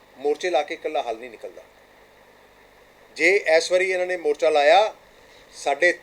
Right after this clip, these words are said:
ਤਿੰਨ ਮੰਤਰੀ ਤਿੰਨ ਵਾਰ ਚੰਡੀਗੜ੍ਹ ਚੱਲ ਕੇ ਆਏ ਕਿ ਦੱਸੋ ਤੁਹਾਨੂੰ ਕੀ ਚਾਹੀਦਾ।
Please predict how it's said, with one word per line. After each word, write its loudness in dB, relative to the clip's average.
ਤਿੰਨ -2
ਮੰਤਰੀ -4
ਤਿੰਨ 0
ਵਾਰ 4
ਚੰਡੀਗੜ੍ਹ -4
ਚੱਲ -2
ਕੇ -2
ਆਏ 4
ਕਿ -10
ਦੱਸੋ -8
ਤੁਹਾਨੂੰ -6
ਕੀ -12
ਚਾਹੀਦਾ। -8